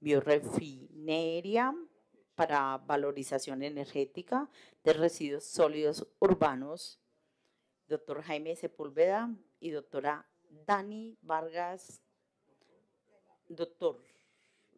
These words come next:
Es doctor, discúlpeme. Doctor Dani Vargas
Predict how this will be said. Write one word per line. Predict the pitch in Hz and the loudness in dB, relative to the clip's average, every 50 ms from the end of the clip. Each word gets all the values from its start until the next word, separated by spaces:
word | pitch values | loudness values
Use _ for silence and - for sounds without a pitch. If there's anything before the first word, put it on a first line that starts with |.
| _ _ _ _ - _ - - _ _ _ _ _ _ _ _ _ | _ _ _ _ -20 _ -20 -20 _ _ _ _ _ _ _ _ _
Es | - 214 185 | -18 -16 -12
doctor, | 214 233 233 _ _ - 147 135 - _ _ _ _ _ _ - - _ _ | -12 -12 -12 _ _ -8 -8 -8 -8 _ _ _ _ _ _ -20 -20 _ _
discúlpeme. | 160 156 - _ - 135 127 - - 127 131 131 143 143 _ _ _ 131 _ _ _ _ _ _ _ _ _ _ _ 302 311 311 _ _ _ _ _ _ 427 440 _ _ _ _ _ _ _ _ _ _ _ _ _ _ | -20 -20 -16 _ -12 -12 -12 -14 -16 -16 -16 -16 -20 -20 _ _ _ _ _ _ _ _ _ _ _ _ _ _ _ _ _ _ _ _ _ _ _ _ _ _ _ _ _ _ _ _ _ _ _ _ _ _ _ _
Doctor | 160 160 - - _ 185 175 170 165 - - _ _ _ | -2 -2 -2 -6 _ 4 4 4 4 0 -10 _ _ _
Dani | - 165 190 185 185 185 196 196 190 | -10 0 2 2 2 2 0 -6 -8
Vargas | - - 180 170 170 170 170 202 214 262 269 - - - | 0 2 2 2 2 2 2 2 2 2 0 -6 -16 -20